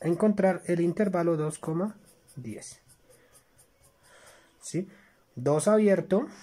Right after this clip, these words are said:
diez cerrado, ¿sí? Vamos ahora con este otro intervalo, menos cinco, menos tres. ¿Cuál número será menor de ellos dos?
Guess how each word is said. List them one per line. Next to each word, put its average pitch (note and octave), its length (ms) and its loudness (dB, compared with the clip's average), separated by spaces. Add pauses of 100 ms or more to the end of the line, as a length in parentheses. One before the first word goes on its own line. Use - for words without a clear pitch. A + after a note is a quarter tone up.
(220)
diez F3 560 -2
cerrado, A#2+ 640 -8 (560)
¿sí? B2+ 260 -12 (460)
Vamos G#3 260 4
ahora G3 240 0
con E3+ 140 -2
este F3+ 260 0
otro F#3+ 160 -2
intervalo, A3 460 0
menos E3 380 0
cinco, G#3 460 0 (580)
menos C3 360 -4
tres. F3+ 320 -6 (420)
¿Cuál F3 280 -2
número F#3+ 360 2
será C3 280 -8
menor E3 400 0
de D#3+ 120 -2
ellos D#3 300 -2
dos? F#3+ 340 -4